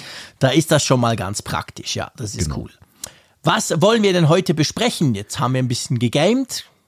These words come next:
Speaker 2: Ja.
Speaker 1: zumindest davon gesprochen. Aber wir haben auch ein paar richtig handfeste Themen, oder?
Speaker 2: Genau, spielerisch widmen wir uns der Themenliste. <laughs> Das erste Thema, nie wieder Notch.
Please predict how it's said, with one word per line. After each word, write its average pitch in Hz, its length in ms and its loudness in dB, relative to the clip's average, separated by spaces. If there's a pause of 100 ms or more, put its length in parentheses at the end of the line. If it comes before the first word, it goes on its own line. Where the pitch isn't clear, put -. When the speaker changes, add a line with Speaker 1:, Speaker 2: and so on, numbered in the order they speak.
(140)
Speaker 2:
Ja. - 80 0
Speaker 1:
zumindest 123 480 0
davon 131 220 0
gesprochen. 175 520 0 (600)
Aber 156 400 4
wir 156 120 4
haben 165 120 2
auch 190 100 0
ein 190 80 -2
paar 170 380 0
richtig 160 360 -6
handfeste 180 480 -4
Themen, 98 340 -6
oder? 127 260 -6 (380)
Speaker 2:
Genau, 107 280 0
spielerisch 151 640 2
widmen 139 320 4
wir 123 60 2
uns 120 160 0
der 113 120 4
Themenliste. 113 840 2
<laughs> - 60 -16 (2250)
Das 101 120 0
erste 143 240 2
Thema, 165 280 6
nie 190 220 6
wieder 196 160 4
Notch. - 600 0